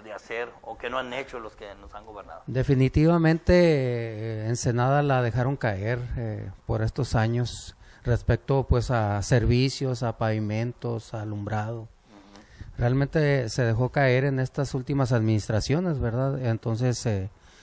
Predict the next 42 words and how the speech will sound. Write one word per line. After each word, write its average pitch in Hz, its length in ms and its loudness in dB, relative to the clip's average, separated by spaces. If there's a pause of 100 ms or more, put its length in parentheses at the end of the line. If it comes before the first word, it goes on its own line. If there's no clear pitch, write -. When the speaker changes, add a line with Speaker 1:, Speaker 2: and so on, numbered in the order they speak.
(200)
Speaker 2:
pues, - 160 6
¿quién 127 160 6
paga? 151 300 6
El 127 100 2
pueblo, 127 440 -8
¿verdad? 120 260 -8 (220)
El 113 140 -8
Speaker 1:
Fíjate 180 340 0
que 160 120 -2
esto 160 200 -2
me 175 140 -2
llama 151 220 2
la 175 100 0
atención 139 380 -6
y 156 120 -10
lo 143 200 2
ha-, 147 180 2
hago 170 520 2
de 135 80 -10
una 156 140 -4
manera 147 320 -4
muy 151 240 -6
responsable 143 720 -4
en 151 60 -6
mis 135 120 -14
comentarios, 131 640 -4 (420)
porque 131 560 -2
o 135 120 -6
se 139 140 -8
tiene 202 300 -4
dinero 180 360 -2
para 139 280 2
pagar 151 460 4
al 127 180 -4
personal 127 440 -6
que 143 140 -10
trabaja, 135 720 2 (240)
llámese 139 360 -2
sindicalizados 127 840 -2
o 117 100 -4
no 139 380 -2
sindicalizados, 135 880 -2